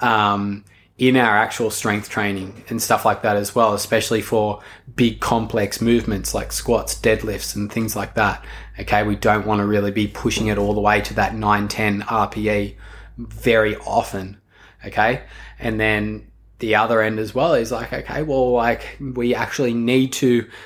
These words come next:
for those guys that don't know how to go there, like, okay, we need to go there a little bit more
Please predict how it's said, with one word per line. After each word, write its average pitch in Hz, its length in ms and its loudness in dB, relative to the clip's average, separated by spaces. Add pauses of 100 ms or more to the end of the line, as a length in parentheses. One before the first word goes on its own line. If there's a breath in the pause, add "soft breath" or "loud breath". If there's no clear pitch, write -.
for 139 160 2
those 127 260 4
guys 120 260 2
that 120 280 -4
don't 127 300 2
know 117 140 -2
how 117 180 2
to 107 80 -2
go 120 280 4
there, 113 220 4
like, 113 260 2
okay, 113 300 -6
we 120 180 0
need 120 240 0
to 113 140 -2
go 117 420 4
there 117 240 4
a 113 80 4
little 120 220 2
bit 117 200 0
more 113 420 0